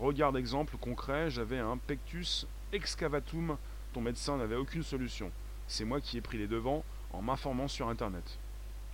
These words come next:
Ah, très bien. Pour trouver l'hôpital qui opère. Très bien.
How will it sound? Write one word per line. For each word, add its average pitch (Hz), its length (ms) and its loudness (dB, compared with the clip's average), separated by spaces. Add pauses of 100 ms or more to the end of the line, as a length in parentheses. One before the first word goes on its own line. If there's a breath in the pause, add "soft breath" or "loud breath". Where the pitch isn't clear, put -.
(120)
Ah, 180 120 2
très 110 160 -2
bien. 147 340 4 (440 loud breath)
Pour 120 180 -2
trouver 139 280 0
l'hôpital 151 400 2
qui - 160 0
opère. 95 340 0 (460)
Très - 120 0
bien. 160 400 2